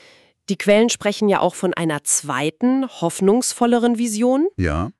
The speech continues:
Speaker 1: Und die ist das komplette Gegenteil.
Speaker 2: Und wie sieht die aus?
Speaker 1: Diese Vision beschreibt eine Art Renaissance von dezentralen, gemeinschaftlichen und lokalen Lebensräumen. Der Zukunftsforscher Narada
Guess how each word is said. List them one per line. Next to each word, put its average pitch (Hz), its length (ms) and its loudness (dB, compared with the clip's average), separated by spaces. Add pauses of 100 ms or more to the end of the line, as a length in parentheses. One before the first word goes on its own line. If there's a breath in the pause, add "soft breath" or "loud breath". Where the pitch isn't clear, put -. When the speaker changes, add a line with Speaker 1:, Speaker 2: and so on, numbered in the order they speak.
(120)
Speaker 1:
Und 214 200 -2
die 208 140 -4
ist - 200 -4
das 202 200 -2
komplette 220 420 -2
Gegenteil. 202 600 -2 (120)
Speaker 2:
Und 101 160 2
wie 95 80 2
sieht 87 220 -2
die 82 120 -2
aus? 90 380 -6 (220)
Speaker 1:
Diese 294 380 2
Vision 208 600 0
beschreibt 170 560 -4
eine 190 260 0
Art 190 280 0 (220 soft breath)
Renaissance 226 920 0
von 165 400 0
dezentralen, 226 920 0 (180 soft breath)
gemeinschaftlichen 208 1080 0
und 233 280 0
lokalen 208 680 2
Lebensräumen. 143 840 -2 (720 loud breath)
Der 165 260 2
Zukunftsforscher 180 1000 0
Narada 160 560 0